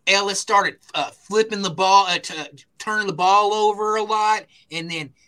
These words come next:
then you seen him. They call Kenny Payne the big man whisperer, right? He grabbed Curry by the neck and went over and whispered something in his ear, and he, he perked up. He started grabbing rebounds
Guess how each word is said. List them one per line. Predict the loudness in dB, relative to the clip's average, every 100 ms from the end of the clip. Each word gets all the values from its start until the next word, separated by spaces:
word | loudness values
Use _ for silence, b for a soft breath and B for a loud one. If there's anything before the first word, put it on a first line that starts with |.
| b _
then | -6 -6 -6 -12 _ _ _ _ -18 -10
you | -6
seen | -6 -6 -4 -2 -4
him. | -8 _ _ _ -12
They | -12
call | -2 4 4
Kenny | 4 -6 -8
Payne | -6 -6 -4
the | -8
big | -4 -4 -4
man | -4 -4 -2
whisperer, | -2 -2 -6 -12 -8
right? | -6 -6 -6 _ _ _ _ _ _ -8
He | -8
grabbed | -6 -4 -2 -2 -4 -6 _ -12
Curry | -4 -2 -2 -2 -6 b b
by | 0 2 2
the | 0
neck | -2 -2 -2
and | -6 -6
went | -2
over | 0 0 -2
and | -8
whispered | -6 -6 -6 -6
something | -6 -8 -8 -8
in | -6
his | -8 -10
ear, | -8 -2 -2 -2 _ B B -14
and | -4
he, | -4 -4 -10
he | -4 -4 -4 -12
perked | -4 -4 -4 -6
up. | -6 -6 _ _ _ _ _ _ _ _ _
He | -6
started | -4 2 2 0
grabbing | 0 0 0 -2
rebounds | 0 0 0 -4 -6